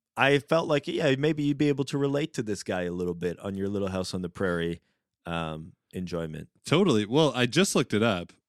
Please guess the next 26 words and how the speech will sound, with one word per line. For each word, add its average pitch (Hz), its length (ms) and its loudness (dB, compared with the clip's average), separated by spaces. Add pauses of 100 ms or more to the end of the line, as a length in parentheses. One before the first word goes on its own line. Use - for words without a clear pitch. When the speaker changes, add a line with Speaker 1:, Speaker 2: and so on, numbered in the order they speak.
(140)
Speaker 2:
and, 101 400 0
uh, 95 360 0 (360)
as 110 220 0
you 107 100 2
know, 101 280 0 (200)
and 101 80 -6
the 95 60 -2
reason 95 240 -2
you 90 40 -4
brought 90 260 -6
this 92 180 -10
up, 98 320 -6
Speaker 1:
Yeah. - 160 -14 (240)
Speaker 2:
I 101 100 -2
purchased 107 480 0
the 101 120 -6
whole 101 440 2 (300)
Little 104 180 0
House 98 260 -2
on 98 60 -6
the 92 80 -6
Prairie 95 460 0 (720)
Speaker 1:
The 87 80 -6
whole 110 280 6
Speaker 2:
season, 110 160 2
Speaker 1:
thing. 104 300 0